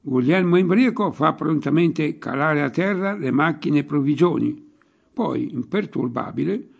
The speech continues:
ordina che vengano colate a picco le belle navi della Repubblica per evitare la cattura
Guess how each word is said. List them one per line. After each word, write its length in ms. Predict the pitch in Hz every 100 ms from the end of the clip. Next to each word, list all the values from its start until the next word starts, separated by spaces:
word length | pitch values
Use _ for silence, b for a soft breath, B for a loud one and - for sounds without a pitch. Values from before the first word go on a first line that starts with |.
| B B B
ordina 560 | - 214 170 190 190 180
che 140 | 175
vengano 420 | 170 185 180 175
colate 400 | - 160 180 190
a 60 | 151
picco 400 | 156 240 226 208
le 120 | 170
belle 320 | 143 143 139
navi 360 | 135 143 147 139
della 200 | 135 135
Repubblica 640 | 139 147 262 269 240 196
per 160 | 127 147
evitare 640 | 143 139 131 135 139 139
la 140 | 123 131
cattura 640 | - 120 - 117 113 120